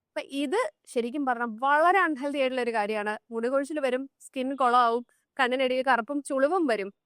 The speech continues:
അപ്പൊ അതുകൊണ്ട് കല്യാണത്തിന് ഒരു മാസം മുന്നേ ഇത്തരത്തിലുള്ള കാര്യങ്ങൾ സംസാരിക്കേണ്ടെന്നല്ല, പക്ഷെ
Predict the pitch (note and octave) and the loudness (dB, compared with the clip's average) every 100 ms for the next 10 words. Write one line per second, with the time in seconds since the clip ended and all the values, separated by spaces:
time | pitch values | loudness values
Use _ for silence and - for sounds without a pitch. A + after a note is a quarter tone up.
0 | - A#3 A3+ A#3 C4 C4+ D4 _ - G#3+ | -10 -4 -2 -2 -2 -2 -2 _ -8 -4
1 | A#3 C4 D4+ E4 E4+ A#4 C#4 - A#3 G3 | -2 -2 -4 -6 -4 0 0 0 -4 -6
2 | F#3+ D4+ _ _ _ - C4+ G4+ E4 D4+ | -8 -12 _ _ _ -12 -4 0 0 2
3 | C4 B3 A3+ G3 G3+ C#4+ B3+ F#3+ A#3 A3 | 0 2 0 -2 -4 -6 -8 -8 -6 -6
4 | C4 D#4 E4 G#3+ - - A#3 | -2 -2 -2 -4 -10 -12 -8